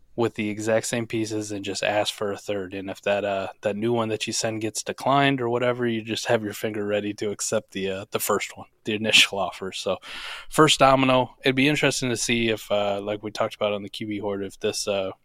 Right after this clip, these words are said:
kinda triggers some other dominoes to fall. Uh, any other contenders in the league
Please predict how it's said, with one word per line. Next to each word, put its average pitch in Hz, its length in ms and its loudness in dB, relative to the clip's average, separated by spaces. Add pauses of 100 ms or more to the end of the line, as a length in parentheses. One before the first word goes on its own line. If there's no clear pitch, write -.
(380)
kinda 110 220 2
triggers 117 420 2
some 101 180 -4
other 117 220 0
dominoes 113 540 0
to 113 80 -6
fall. 117 340 0 (580)
Uh, 95 180 -4
any 107 340 0
other 110 180 4
contenders 113 560 -2
in 113 100 -4
the 110 80 -2
league 110 300 0